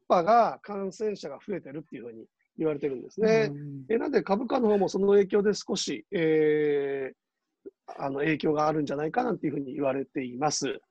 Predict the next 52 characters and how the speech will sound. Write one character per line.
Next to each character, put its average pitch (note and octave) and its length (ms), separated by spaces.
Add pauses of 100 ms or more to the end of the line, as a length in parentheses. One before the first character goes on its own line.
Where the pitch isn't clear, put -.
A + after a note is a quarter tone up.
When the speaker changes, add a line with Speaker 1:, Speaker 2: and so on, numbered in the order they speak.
(360)
Speaker 1:
え F3 120
ー、 - 20
で、 F3+ 100
我 C#4 200
ら D4 100
が F#3+ 80
フ A3+ 100
ィ B3 120
リ A#3 80
ピ G3+ 80
ン、 D#3+ 60 (680)
え C#3+ 140
ー、 - 0
二 D3 140
十 G#3 220
位 F3 40
に C#3+ 60
入 C3+ 120
っ - 20
て - 120
ま A#2+ 100
す - 120
ね。 F#3+ 240 (400)
え - 80
ー、 D3+ 40
じ D3 80
ゃ D3+ 40
あ - 20
二 E3+ 180
十 G#3+ 240
位 E3+ 80
の F3+ 180
我 E3+ 140
ら E3 100
の D3+ 80
フ - 100
ィ - 20
リ D#3 80
ピ D#3 120
ン D3 140
の、 A3+ 240 (120)
え C#3+ 220
ー、 - 540
表 G3+ 300
を F3 60
見 F#3+ 120
て E3 120
み C#3 120
ま C#3 160
し - 140
ょ A#3+ 260
う。 - 60